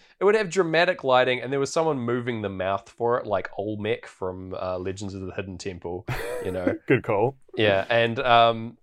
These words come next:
Speaker 1: like, it, it was very scary. There was ominous lighting. They had, like, smoke machines rolling across the ground with, like, smoke rolling out. It was, it was very scary.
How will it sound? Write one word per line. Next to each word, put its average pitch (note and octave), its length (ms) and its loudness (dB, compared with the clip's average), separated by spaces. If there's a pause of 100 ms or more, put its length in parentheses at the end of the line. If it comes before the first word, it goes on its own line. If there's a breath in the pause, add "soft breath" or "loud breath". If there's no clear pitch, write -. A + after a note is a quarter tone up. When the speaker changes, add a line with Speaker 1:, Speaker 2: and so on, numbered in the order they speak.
(140)
Speaker 1:
like, F#3+ 380 0 (180)
it, E3+ 260 -6
it A3 120 0
was B3 180 -6
very B3+ 300 -4
scary. A#3+ 480 -2
There C3 120 2
was C#3+ 160 -2
ominous E3 440 4
lighting. D3+ 560 2
They C3 120 2
had, C#3 220 -4
like, A#2 200 2
smoke C3+ 420 -4
machines C#3+ 640 -8
rolling B2+ 400 0
across B2 300 -4
the C3 100 -10
ground A#2+ 640 2
with, A2 160 -4
like, G2+ 440 2 (380)
smoke A2 500 -10
rolling A2 320 -2
out. A2+ 280 0
It C3 40 -12
was, C3+ 280 -6
it D3+ 60 -2
was F#3+ 240 -6
very D#3+ 320 0
scary. C#3 800 -8